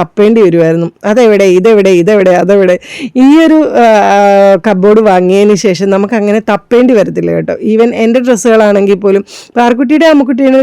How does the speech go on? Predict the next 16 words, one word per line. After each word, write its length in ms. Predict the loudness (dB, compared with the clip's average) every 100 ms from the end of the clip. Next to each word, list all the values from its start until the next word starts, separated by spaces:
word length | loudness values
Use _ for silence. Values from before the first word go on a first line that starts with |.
| 0
ഡ്രസ്സുകളൊക്കെ 460 | -2 0 0 0 0
വെച്ചിട്ട് 340 | -2 -4 -2 -2 -2 -18 -4
ഇതിനകത്ത് 380 | 0 0 0 0 -2 -2
അധികം 260 | 0 2 2
ഉണ്ടായിരുന്നു 360 | 0 -2 -4 -2
കേട്ടോ 180 | -2 -4
സ്പേസ്. 360 | -2 -2 0 -6 -6
അപ്പം 160 | -4 -2 0
ഞാൻ 80 | 2 0
എൻ്റെ 180 | 0 -2
ഡ്രസ്സുകളും 460 | -2 0 0 2 0 -4 -20 _ -4
കുറച്ചൊക്കെ 380 | -2 -2 -2 0
അതിനകത്ത് 280 | 0 0 0 -2
വെക്കുമായിരുന്നു. 360 | 0 0 0 -2 -6 -10 -18 -6
അപ്പം 140 | 0 2
നമുക്കാണെങ്കിൽ 600 | 2 2 0 0 0